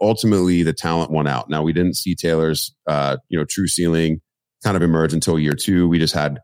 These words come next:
a tantalizing rookie year where we saw the potential upside, but not the, the volume. You know, that may be the case for Hall. You know, luckily he's coming into the league. He was only twenty years old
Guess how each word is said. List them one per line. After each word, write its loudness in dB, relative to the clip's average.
a -6
tantalizing 0
rookie -2
year 0
where 0
we 0
saw 0
the -2
potential -4
upside, -2
but 0
not -2
the, -2
the -2
volume. 2
You 0
know, 0
that 0
may 4
be 0
the 0
case -2
for -4
Hall. -2
You 2
know, 0
luckily 2
he's 2
coming 2
into 0
the 0
league. 2
He 0
was 0
only 2
twenty 0
years 2
old 2